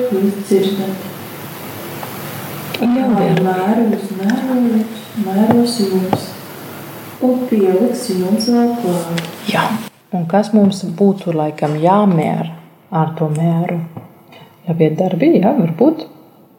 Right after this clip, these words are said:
Speaker 2: Bet pirms tam bija runa par ražu. Ar ko mēs mērīsim?
Speaker 1: Sēklas.
Speaker 2: Sēklas. Un ar sēklu droši vien mums vajadzētu arī iet sejā.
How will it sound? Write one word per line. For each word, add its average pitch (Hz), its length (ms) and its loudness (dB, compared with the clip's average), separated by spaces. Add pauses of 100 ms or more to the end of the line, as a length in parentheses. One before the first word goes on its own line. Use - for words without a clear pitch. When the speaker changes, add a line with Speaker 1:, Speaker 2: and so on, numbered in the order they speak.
(340)
Speaker 2:
Bet 170 160 -8
pirms 202 260 0
tam 202 320 0
bija 160 240 2
runa 190 400 2
par 202 240 -2
ražu. 156 320 2 (1120)
Ar - 240 -2
ko 185 160 0
mēs 156 240 0
mērīsim? 160 640 2 (400)
Speaker 1:
Sēklas. 285 560 -2 (760)
Speaker 2:
Sēklas. - 800 2 (720)
Un 185 220 2
ar 165 180 -2
sēklu 156 480 2
droši 160 400 0
vien 175 380 2 (260)
mums 196 300 -2
vajadzētu 170 500 4
arī 175 220 2 (160)
iet 208 180 4
sejā. 381 380 4